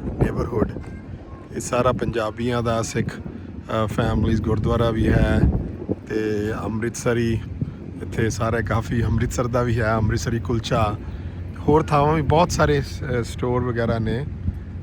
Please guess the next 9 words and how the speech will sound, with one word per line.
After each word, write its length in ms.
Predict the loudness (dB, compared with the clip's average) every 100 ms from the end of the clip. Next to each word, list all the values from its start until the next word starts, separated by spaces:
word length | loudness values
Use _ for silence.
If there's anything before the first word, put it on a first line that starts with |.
| -6 -2
ਤੇ 320 | 0 2 2
ਇਹ 40 | 2
ਸਾਰਾ 300 | 4 2 2
ਪੂਰਾ 280 | 2 2 2
ਪੰਜਾਬ 500 | 2 2 4 4 6
ਹੀ 60 |
ਇੱਕ 120 | 8
ਤਰ੍ਹਾਂ 180 | 8 8
ਨਾਲ 220 | 6 4